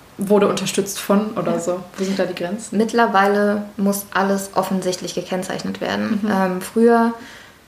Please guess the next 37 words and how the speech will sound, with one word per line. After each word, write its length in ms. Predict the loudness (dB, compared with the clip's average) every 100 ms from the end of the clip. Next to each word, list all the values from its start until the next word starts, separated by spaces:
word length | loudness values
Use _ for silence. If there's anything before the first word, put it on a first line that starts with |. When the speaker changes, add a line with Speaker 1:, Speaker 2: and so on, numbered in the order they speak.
| _
Speaker 2:
hat's, 240 | -4 -2 -2
glaub 160 | -2 -2
ich, 100 | -4
gereicht, 360 | -2 0 0
wenn 120 | 0 0
du 80 |
im 100 | 0 -4 -16 -2 4 4 4
untersten 800 | 0 -2 -2 -2 0 0 -2 -2
Satz 360 | 0 0 -2 -2
von 120 | 0
der 140 | 2
Infobox, 540 | 2 2 2 2 0 -4
wo 40 | -4
du 80 |
erstmal 260 | -4 -2 -2
draufklicken 540 | 4 4 6 4 4
Speaker 1:
Hashtag 100 | 4
Ad. 20 | 4
Speaker 2:
musst, 280 | 4 4
genau, 380 | 4 6 6 4
so 140 | 2 0
Speaker 1:
<laughs> 40 |
Speaker 2:
das 200 | 0 0
ist 340 | 0 2 0
in 100 | 0
der 80 | -2
Kooperation 600 | 0 0 0 0 0 0
entstanden. 540 | -2 -2 -2 0 2 0 -2 -16 -14 0
Ähm, 360 | 4 4 4 2
aber 120 | 2
ich 100 | 0
glaub, 220 | 2 0 2
die, 340 | 2 2 0 -4 -16 -12
die 160 | -8 -6
aktuelle 420 | -4 2 4 4
Gesetzeslage 680 | 4 0 0 0 2 2
so, 140 | 0